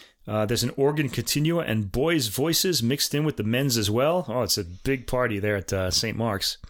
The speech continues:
Um, the male soloists get lost in the mix when the full ensemble is playing, I thought. I th-, we kinda, we kinda lost them.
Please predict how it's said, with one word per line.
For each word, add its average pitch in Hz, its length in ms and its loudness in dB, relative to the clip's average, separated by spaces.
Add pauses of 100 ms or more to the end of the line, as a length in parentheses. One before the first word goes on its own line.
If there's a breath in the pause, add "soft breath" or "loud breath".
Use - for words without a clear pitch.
(720 loud breath)
Um, 110 640 0
the 139 120 -2
male 202 180 4
soloists 180 340 4
get - 160 0
lost 127 340 0
in 120 80 0
the 110 60 0
mix 123 320 2
when 113 140 0
the 107 60 0
full 127 220 0
ensemble 110 460 0
is 92 80 -2
playing, 98 480 -2
I 101 160 0
thought. 87 400 -4 (100)
I 107 140 -4
th-, - 200 -8
we 104 120 -2
kinda, 107 200 -4
we 98 120 -4
kinda 107 180 -2
lost 104 440 0
them. 87 220 -6